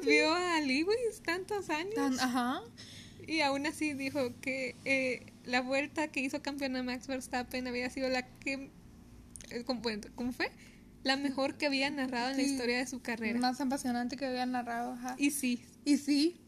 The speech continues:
Speaker 2: Que, oh, Jesús, esa última vuelta, estoy, estoy helada, ¿no? Ahí sí,
Speaker 1: <laughs>
Speaker 2: no me pueden tocar, pero estoy helada.
Speaker 1: Sí, ya está helada.
Speaker 2: Y hasta escalofríos me dio eso de,
Speaker 1: Y es
Speaker 2: de
Speaker 1: que yo puedo cerrar los ojos y la veo, veo cuando pasa.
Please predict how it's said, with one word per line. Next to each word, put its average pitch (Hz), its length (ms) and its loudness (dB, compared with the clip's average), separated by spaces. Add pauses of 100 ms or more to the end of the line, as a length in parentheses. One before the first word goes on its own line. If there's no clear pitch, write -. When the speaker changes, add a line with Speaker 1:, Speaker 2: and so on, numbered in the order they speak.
(180)
Speaker 2:
Que, 285 180 8
oh, 285 460 0
Jesús, 320 640 0
esa 349 240 6
última 339 300 2
vuelta, 285 240 2
estoy, 285 340 0
estoy 254 300 2
helada, 269 340 8
¿no? 220 140 -4
Ahí 359 160 10
sí, 359 260 10
Speaker 1:
<laughs> 269 60 -10
Speaker 2:
no 269 80 2
me 269 100 0
pueden 277 200 4
tocar, 262 260 0
pero 254 120 -2
estoy 254 220 2
helada. 302 420 4
Speaker 1:
Sí, 262 100 2
ya 233 80 6
está 220 180 0
helada. 202 240 -2 (360)
Speaker 2:
Y 320 220 2
hasta 320 220 4
escalofríos 311 720 4
me 269 100 0
dio 262 180 4
eso 320 240 0
de, 302 420 -2 (640)
Speaker 1:
Y 294 120 6
es 302 140 6
Speaker 2:
de 233 40 -4
Speaker 1:
que 339 160 8
yo 330 160 6
puedo 339 180 10
cerrar 285 300 8
los 302 160 4
ojos 339 340 0
y 294 80 0
la 247 200 8
veo, 277 560 4
veo 262 360 6
cuando 302 240 4
pasa. 277 640 4